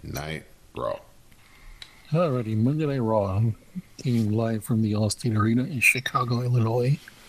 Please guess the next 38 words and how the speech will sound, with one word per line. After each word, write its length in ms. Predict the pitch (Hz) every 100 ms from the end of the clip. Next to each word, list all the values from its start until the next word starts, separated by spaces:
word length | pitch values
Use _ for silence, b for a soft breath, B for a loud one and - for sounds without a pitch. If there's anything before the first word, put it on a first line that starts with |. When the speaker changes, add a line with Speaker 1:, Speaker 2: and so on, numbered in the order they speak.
| B - - b b - - - - -
Speaker 2:
Uh, 260 | 151 135 131 127
Cody 240 | 147 147
Rhodes 220 | 135 135
comes 200 | 135 135
down 140 | 123 123
to 80 | 120
cut 160 | 123
a 40 | 110
boring 240 | 107 113
twenty-minute 400 | 104 110 101 110
promo. 400 | - 117 117 110 - B B B B B -
He 80 | 151
talks 180 | 196
about 220 | 185 139 123
Brock 220 | 127 120
Lesnar 340 | 123 127 117
and 140 | 104 98
shows 240 | 131 123
his 120 | 113
surgery 340 | - 131 113 110
scar 280 | - 123
from 140 | 110 110
his 100 | 104
torn 320 | - 113 104 -
pec. 140 | 107 - - - -
He 140 | 143
wants 240 | 127 127
Brock 320 | - 131 117 -
to 100 | 110
pick 220 | - -
a 40 |
spot 360 | - - 135 - -
and 240 | 110 113
put 100 | 143
another 260 | 131 131 110
scar 300 | - 123 101
on 100 | 92
him. 200 | 92 104